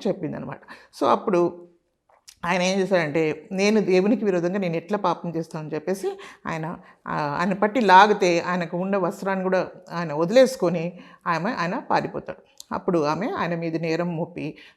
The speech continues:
భర్తతో చెప్పి, "ఈయన నన్ను, నా మీద చెయ్యేశాడని" చెప్పి ఉల్టాగా ఆమె చెప్పేసింది, అబద్ధం చెప్తుందనమాట. So, అలాగే ఉన్నప్పుడు ఆయన ఏం చేస్తాడంటే,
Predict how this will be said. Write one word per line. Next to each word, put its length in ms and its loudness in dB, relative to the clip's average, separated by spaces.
భర్తతో 440 0
చెప్పి, 320 -2
"ఈయన 420 -2
నన్ను, 500 -4
నా 200 -2
మీద 220 0
చెయ్యేశాడని" 640 4
చెప్పి 280 -2
ఉల్టాగా 480 0
ఆమె 220 -6
చెప్పేసింది, 420 -8
అబద్ధం 300 -2
చెప్తుందనమాట. 640 -12
So, 440 -8
అలాగే 320 4
ఉన్నప్పుడు 600 -2
ఆయన 200 -4
ఏం 140 -2
చేస్తాడంటే, 760 -2